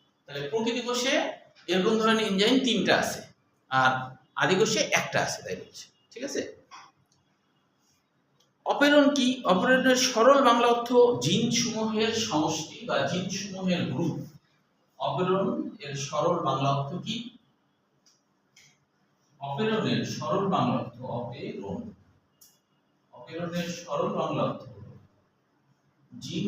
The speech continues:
সমূহের গ্রুপ, জিন সমূহের গ্রুপ, জিন সমূহের গ্রুপ, এটাকে বলা হয় অপরণ।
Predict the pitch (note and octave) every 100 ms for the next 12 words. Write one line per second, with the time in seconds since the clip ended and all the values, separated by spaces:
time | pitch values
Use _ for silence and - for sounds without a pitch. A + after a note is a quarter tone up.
0 | G#3 - D3+ D#3+ D#3+ D#3+ D#3+ - A2 A#2+
1 | A2 - - _ _ _ _ _ _ _
2 | _ _ A#2 B2 C#3+ D#3 - - C3 C3
3 | C3 C3+ C3+ - - - - - - _
4 | _ C3+ B2+ C3+ _ _ _ _ G#3+ -
5 | - - - - - - A#3 _ _ _
6 | _ _ _ _ _ _ _ _ _ _
7 | _ _ _ _ _ _ _ _ _ _
8 | _ _ _ _ _ _ - C#3 - -
9 | - C#3 - - F3+ - - F#3 F3+ F3+
10 | - - -